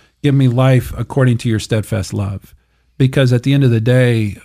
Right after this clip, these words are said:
we are going to continue to falter. We're gonna fall short. We're gonna struggle to remember God's promises. We're gonna struggle to believe God's promises. We're going to struggle to keep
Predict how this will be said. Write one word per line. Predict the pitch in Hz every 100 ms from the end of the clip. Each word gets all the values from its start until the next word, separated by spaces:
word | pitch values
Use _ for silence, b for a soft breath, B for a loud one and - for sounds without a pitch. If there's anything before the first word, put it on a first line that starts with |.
| _ _ _ _ _ -
we | 120 127 147 156
are | 127
going | 123 120
to | 110
continue | - 110 - 120 110 104
to | 104
falter. | - 113 110 - 98 92
We're | 107 110
gonna | 123 107
fall | - 107
short. | 95 - 101 92 -
We're | 104
gonna | 110 101
struggle | - - 131 127 117
to | 120
remember | 107 110 113 107 104
God's | 104 95
promises. | - 107 98 98 95 107
We're | 110
gonna | 117 110 -
struggle | - 127 120 113
to | 117
believe | 101 107 113 120 120 107
God's | 101 95
promises. | - 107 95 - 98 113
We're | 117
going | 120 117
to | 110
struggle | 98 - 123 120 113
to | - 107
keep | - 151 131